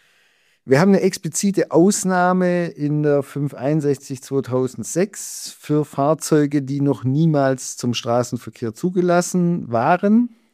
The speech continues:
oder die so stark umgebaut wurden, dass sie ihre Betriebserlaubnis oder ihre Typgenehmigung eingebüßt haben. Mit diesen Fahrzeugen darf ich außerhalb des Fahrpersonalrechts unterwegs sein.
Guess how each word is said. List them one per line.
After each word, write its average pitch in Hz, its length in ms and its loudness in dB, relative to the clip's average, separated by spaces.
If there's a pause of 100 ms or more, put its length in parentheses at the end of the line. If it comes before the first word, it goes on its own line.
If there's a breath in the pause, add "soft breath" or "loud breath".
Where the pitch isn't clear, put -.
(140)
oder 147 360 6
die 127 140 -2
so 131 260 -2
stark 131 460 2
umgebaut 147 680 0
wurden, 139 400 -2
dass 120 220 -4
sie 123 100 -6
ihre 117 340 -4
Betriebserlaubnis 143 960 -4
oder 110 140 -6
ihre 107 140 -8
Typgenehmigung 139 720 -2
eingebüßt 131 640 -2
haben. 131 360 2 (720 soft breath)
Mit 127 160 0
diesen 151 220 0
Fahrzeugen 127 840 2
darf 120 240 -2
ich 123 240 -6
außerhalb 120 440 0
des - 160 -12
Fahrpersonalrechts 113 800 -4
unterwegs 110 580 -8
sein. 92 340 -8